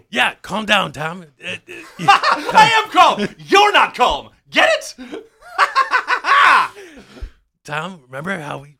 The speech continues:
Speaker 1: talked about before?
Speaker 2: Sorry, inside voices. Inside
Speaker 1: Yeah, inside voices. You're not getting paid thirty million dollars to be here.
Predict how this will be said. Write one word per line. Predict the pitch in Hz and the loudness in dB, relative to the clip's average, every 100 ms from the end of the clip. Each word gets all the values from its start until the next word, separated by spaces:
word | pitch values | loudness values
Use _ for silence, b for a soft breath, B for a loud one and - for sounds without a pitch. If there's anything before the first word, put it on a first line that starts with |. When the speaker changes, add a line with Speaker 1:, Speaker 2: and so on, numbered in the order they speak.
| - | -16
Speaker 1:
talked | 135 147 | -14 -14
about | 135 131 185 _ _ _ _ _ | -12 -12 -12 _ _ _ _ _
before? | - 147 127 117 123 _ | -20 -20 -18 -18 -18 _
Speaker 2:
Sorry, | - 240 - | -4 -4 -4
inside | 175 262 226 190 | -8 -8 -8 -8
voices. | 147 123 - _ | -10 -16 -18 _
Inside | 170 196 180 165 | -12 -6 -6 -6
Speaker 1:
Yeah, | 156 | -12
inside | 160 190 196 | -10 -8 -6
voices. | 160 160 165 147 | -8 -8 -10 -12
You're | 139 | -8
not | 156 143 | -6 -6
getting | 156 151 | -12 -16
paid | 139 151 151 | -12 -12 -12
thirty | - 156 156 | -12 -12 -10
million | 147 160 | -10 -10
dollars | 151 147 156 - | -10 -10 -12 -14
to | |
be | 139 127 | -16 -16
here. | 120 120 | -14 -16